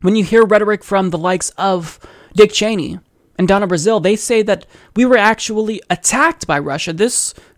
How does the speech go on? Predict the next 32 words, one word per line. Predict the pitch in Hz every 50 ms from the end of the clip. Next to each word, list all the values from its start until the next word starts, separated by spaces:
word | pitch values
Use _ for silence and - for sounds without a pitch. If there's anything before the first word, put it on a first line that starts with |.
| _ _
constitutes | - 196 196 190 - - 190 165 - - 175 175 185 185 - - - -
as | 135 165 175 170 170
an | 175 175
attack. | 170 - - 247 254 196 165 - - - -
Hillary | - 233 262 269 277 269
Clinton | - 294 302 294 - 214 175 160 160 175 - _ _ _ _ _ _ _ _ - _ -
said | - - 233 226
that | 196 226 190
this | 226 226 - 233
was | 226 190 -
our | - 190 214 214 220 214
cyber | 202 - - - 226 226 233 247 240 254 254 226
nine | 233 233 233
eleven. | 233 220 202 220 240 214 180 143 143 175 - - - - -
So | - - 254
when | 247 226 254 247 240
you | 285 285
use | 247 214 214 226 240 226 -
this | 220 208 -
type | - 233 214 214 214
of | 202 175 185
inflammatory | 180 175 - - - 170 175 190 196 196 - - 202 202 190 185
rhetoric, | 151 123 143 175 190 214 214 -
like | 160 165 - -
we | 175
have | 170 175 170
to | - 160
fight | - - 160 180 185 -
back, | - 147 170 196 202 - - - - - - - - - - - - _
you | - 202 226 214
can't | - - 277 262 247 208 170
just | - - 214 214 196 185 - - - - -